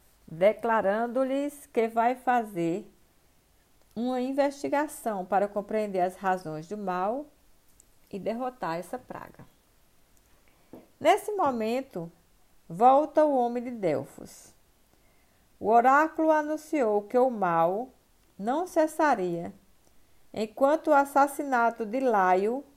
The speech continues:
não fosse vingado. Por conseguinte,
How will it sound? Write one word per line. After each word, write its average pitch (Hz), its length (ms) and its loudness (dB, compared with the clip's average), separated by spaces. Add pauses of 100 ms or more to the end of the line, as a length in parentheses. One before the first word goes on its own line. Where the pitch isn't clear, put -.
(680)
não 220 220 -4
fosse 220 340 -4
vingado. 220 580 -8 (1600)
Por 185 180 -2
conseguinte, 254 960 -2